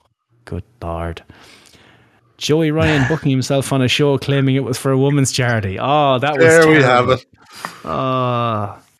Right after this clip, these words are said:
Speaker 1: oh, Triller having Evander Holyfield box. That was sad. It was very, very
Speaker 2: Yeah,
Speaker 1: sad.
Speaker 2: that was,
Speaker 1: I
Speaker 2: yeah.
Speaker 1: did watch it, but it was sad. But I, I'm, I like a good car crash. Uh, W W E handling of covid. Uh,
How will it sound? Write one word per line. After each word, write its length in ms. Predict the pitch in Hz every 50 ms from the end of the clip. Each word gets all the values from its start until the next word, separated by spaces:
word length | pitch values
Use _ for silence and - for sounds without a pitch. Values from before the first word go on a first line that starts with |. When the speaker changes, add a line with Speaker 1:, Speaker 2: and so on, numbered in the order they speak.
| - - - - - _ _ _ _ _ _ _ _ _ _ _ _ _ _ _ _ _ _ -
Speaker 1:
oh, 340 | 143 139 135 123 117 98 95 - - _ _ _ _ _ _ - - - - -
Triller 340 | - - 135 131 127 123
having 360 | 113 117 117 110 113 110 110 107
Evander 360 | 92 98 107 104 101 98 98
Holyfield 420 | 98 98 95 95 - - 85 82
box. 300 | 80 80 80 82 - -
That 160 | - 90 82
was 100 | 76 76
sad. 380 | - - 82 80 82 78 80 - - _ -
It 60 | 69
was 160 | 80 82 80
very, 180 | - 87 87 82
very 140 | 80 78 78
Speaker 2:
Yeah, 40 | 80 78
Speaker 1:
sad. 100 | 78 78 78 73
Speaker 2:
that 20 |
was, 380 | 76 76 76 78 - - - - - - -
Speaker 1:
I 80 | 95
Speaker 2:
yeah. 60 | 98 95
Speaker 1:
did 180 | 104 101 92
watch 300 | 92 90 85 85 - -
it, 80 | 87 -
but 160 | - 80 76
it 80 | - -
was 100 | - -
sad. 260 | - - - - - - _ _ _ _
But 100 | - -
I, 60 | 82 80 - -
I'm, 140 | 87 82 80 - _ - - - -
I 80 | - -
like 160 | 87 87 -
a 80 | 73 76
good 160 | 78 76 -
car 200 | - 80 80 -
crash. 260 | - - - - - - - - - - - - - - - - _
Uh, 500 | - 101 101 101 101 101 101 101 98 98
W 260 | 95 - 131 143 147 151
W 40 | 151 156
E 20 | 143
handling 380 | 113 131 139 139 131 135 131
of 120 | 123 110 -
covid. 520 | - - 135 143 131 110 90 - - - - _ _ _ _ _ _ _ _ _ _ _ _ _ _ _ _ _ -
Uh, 880 | 98 98 98 98 98 98 98 98 98 98 98 98 98 98 98 98 95